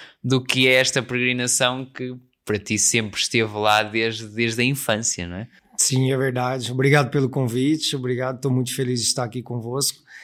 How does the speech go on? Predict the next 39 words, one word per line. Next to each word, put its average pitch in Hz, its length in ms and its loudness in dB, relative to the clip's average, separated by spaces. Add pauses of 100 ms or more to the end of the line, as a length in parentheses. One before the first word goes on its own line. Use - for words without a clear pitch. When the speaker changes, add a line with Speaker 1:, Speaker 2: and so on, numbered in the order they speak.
(260)
Speaker 2:
e 127 260 0
poder 135 280 0
falar 139 260 0
um 139 60 0
bocadinho 131 460 0
da 131 140 -2
mãe, 156 560 2 (480)
da 131 80 -2
rainha 135 400 4
padroeira 139 420 4
do 135 120 0
Brasil, 135 640 2
não 139 100 -10
é 147 140 -2
assim? 131 500 -2 (540)
Coroada 135 580 2
por 127 520 0
Santa 123 380 0
Isabel 117 580 -4 (280)
no, 123 680 -4 (200)
enquanto 147 240 4
esteve 127 360 2
lá, 107 320 -6 (120)
não 127 140 -12
é? 131 160 -6
Ela, 123 220 -6 (200)
ela 135 200 -2
disse 143 380 4
que 151 320 2 (320)
se - 180 2
ela 147 140 6
não 147 120 4
governasse 147 560 4
o 143 60 0
país, 151 520 4
que 160 140 -4
Nossa 147 260 2
Senhora 143 280 2
governasse. 127 840 -2